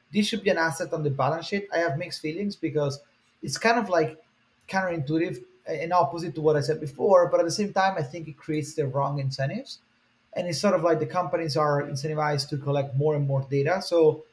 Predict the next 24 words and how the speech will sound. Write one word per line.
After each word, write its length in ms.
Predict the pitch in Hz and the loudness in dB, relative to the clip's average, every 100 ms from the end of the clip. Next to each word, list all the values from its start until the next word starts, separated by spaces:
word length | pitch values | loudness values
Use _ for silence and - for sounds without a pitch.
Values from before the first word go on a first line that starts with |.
| - | -14
there 80 | 165 | 0
must 160 | 233 | 0
be 80 | 214 | 0
something 440 | 208 185 180 165 156 | -2 -2 -4 -6 -4
in 120 | 156 | -4
between, 500 | 135 - 139 120 117 123 _ _ _ - | -6 -6 -6 -6 -10 -20 _ _ _ -6
um, 460 | 139 127 120 139 - | -2 -2 -4 -10 -4
to, 180 | 156 143 | -4 -4
to, 260 | - 147 | -6 -10
to 160 | - 151 | -6 -4
this. 240 | 143 135 | -2 0
So 80 | 196 | 0
I, 240 | 208 208 208 | 2 2 2
I 60 | 202 | 0
see 200 | - 262 | 0 4
it 60 | |
as 120 | 196 | 6
an 120 | 185 180 | 4 0
asset, 340 | 170 - 233 233 _ _ - | -2 0 0 -2 _ _ 0
but 100 | 185 | 4
I'm 80 | 190 | 4
afraid 380 | - 196 185 160 | 4 0 2 4
that 380 | 165 156 - _ _ _ 147 | 4 4 -2 _ _ _ -10
giving, 640 | 135 190 220 202 190 175 | -6 -2 0 0 -2 -8